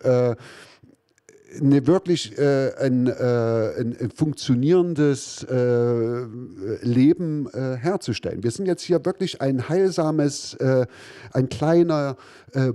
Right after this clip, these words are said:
ein kleines Bonbonchen, ein kleines Pflasterchen, äh, was vielleicht ein bisschen hilft, aber im Grunde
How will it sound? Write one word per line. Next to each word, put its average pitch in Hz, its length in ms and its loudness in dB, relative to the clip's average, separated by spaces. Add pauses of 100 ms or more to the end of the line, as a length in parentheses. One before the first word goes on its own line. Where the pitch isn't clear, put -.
(140)
ein 135 120 -6
kleines 147 340 0
Bonbonchen, 165 840 0
ein 123 220 -4
kleines 131 340 -2
Pflasterchen, 170 720 -2
äh, 127 160 -2
was 139 160 -2
vielleicht 135 280 -2
ein 139 60 -10
bisschen 139 320 -2
hilft, 160 320 2
aber - 180 -2
im 101 160 -8
Grunde 131 540 0